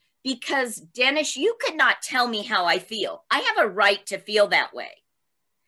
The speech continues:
But what you can do is say, "Honey, could you lower your voice and let's talk about this?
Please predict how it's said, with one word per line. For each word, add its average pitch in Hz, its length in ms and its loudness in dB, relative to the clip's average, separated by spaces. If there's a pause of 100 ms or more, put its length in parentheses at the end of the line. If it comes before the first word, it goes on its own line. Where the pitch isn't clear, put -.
(220)
But 247 180 2
what 254 220 2
you 247 160 -6
can 453 560 -10
do 185 640 0
is 214 220 2
say, 202 580 4 (220)
"Honey, 294 500 0 (160)
could - 320 -2
you 247 160 -6
lower 226 320 2
your 240 220 2
voice 208 420 2
and 202 100 -2
let's 196 220 -2
talk 190 260 0
about 160 320 -4
this? - 360 -14